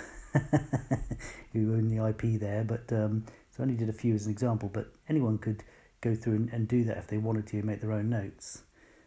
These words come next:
So that's what I think is gonna happen. It's gonna be running dungeons off P D Fs or some similar technology where you have a, simply one page with everything on it,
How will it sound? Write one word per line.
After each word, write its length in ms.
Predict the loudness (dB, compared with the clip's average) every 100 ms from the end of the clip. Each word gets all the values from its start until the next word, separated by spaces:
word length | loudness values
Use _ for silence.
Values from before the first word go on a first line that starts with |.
| _
So 420 | -4 0 2 0 -2 -12 0
that's 220 | 0 2
what 100 | 0
I 100 | 0
think 220 | -4 -4
is 100 | -6
gonna 200 | -2 0
happen. 420 | -2 -2 -2 -2 -6
It's 120 | -8
gonna 200 | -4 -2
be 360 | 0 0 -2 -4
running 320 | -2 2 2
dungeons 540 | 4 2 2 2 2 0
off 400 | -2 -2 -4 -18 -20 _ _ -10
P 160 | 0 2
D 160 | 2
Fs 560 | 0 -2 -4 -6 -6 -10 -16 -8
or 300 | -2 -2 -2
some 400 | -2 2 4 4
similar 340 | 0 -2 0 0
technology 760 | 0 -2 0 -2 -2 -2 -2 -6 -20 -20 -12
where 120 | -6 -2
you 140 | -2
have 120 | -2
a, 240 | -4 -6 -2
simply 440 | -2 0 -2 -2
one 240 | 2 2
page 400 | 2 -2 -4 -4
with 100 | 2
everything 280 | 2 2 -4
on 120 | -4
it, 220 | -4 -8